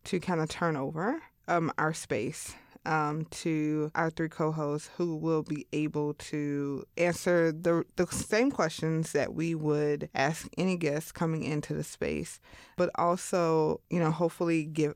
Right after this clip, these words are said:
us a larger idea of just how a film and a movie like Aladdin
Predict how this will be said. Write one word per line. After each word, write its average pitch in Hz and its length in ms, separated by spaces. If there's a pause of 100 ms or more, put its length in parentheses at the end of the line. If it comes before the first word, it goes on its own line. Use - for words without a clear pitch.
us 156 320 (100)
a 170 60
larger 165 480
idea 156 460
of 165 120
just 151 260
how 165 920
a 170 80
film 160 720
and 170 120
a 165 40
movie 156 600
like 151 220
Aladdin 147 760